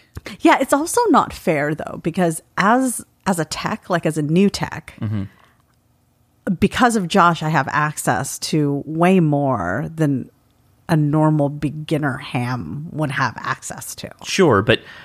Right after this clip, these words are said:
Speaker 2: <sighs> I, I wanna be very clear. I know that there are many technicians who start out as technicians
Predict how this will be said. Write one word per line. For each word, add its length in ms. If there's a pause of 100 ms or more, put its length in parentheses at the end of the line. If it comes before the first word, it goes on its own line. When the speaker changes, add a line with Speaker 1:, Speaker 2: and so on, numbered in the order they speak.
(280)
Speaker 2:
<sighs> 520
I, 720
I 60
wanna 200
be 140
very 300
clear. 360 (520)
I 140
know 180
that 180
there 100
are 100
many 320
technicians 580
who 100
start 340
out 280
as 180
technicians 680